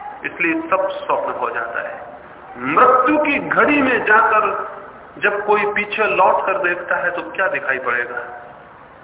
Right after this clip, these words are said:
कोई सत्ता दिखाई पड़ेगी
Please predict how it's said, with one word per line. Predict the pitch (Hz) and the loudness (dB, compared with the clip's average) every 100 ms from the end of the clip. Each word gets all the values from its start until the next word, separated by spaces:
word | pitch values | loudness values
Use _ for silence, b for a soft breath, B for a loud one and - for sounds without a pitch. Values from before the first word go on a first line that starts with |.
| - - - - - - - - - - - - - - - | -20 -20 -20 -20 -20 -20 -20 -20 -20 -20 -20 -20 -20 -20 -6
कोई | - 175 165 - | -2 -2 -4 -4
सत्ता | - 240 240 | -2 0 0
दिखाई | 208 202 226 | 0 -2 -2
पड़ेगी | 220 226 226 247 | 0 0 0 -4